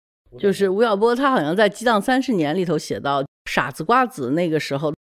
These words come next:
碰到了一个坎儿，就因为他那个公司不就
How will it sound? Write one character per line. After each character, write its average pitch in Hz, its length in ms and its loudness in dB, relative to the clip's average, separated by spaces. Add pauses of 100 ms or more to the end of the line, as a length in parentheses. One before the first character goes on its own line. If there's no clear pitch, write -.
(100)
碰 233 200 -4
到 170 160 0
了 135 80 -2
一 160 160 -4
个 156 360 0 (120)
坎 - 240 -4
儿， 110 340 -4 (340)
就 208 120 -2
因 226 120 2
为 254 140 4
他 254 160 -2
那 226 180 2
个 175 120 2
公 220 200 0
司 240 180 -2
不 202 120 -4
就 196 180 2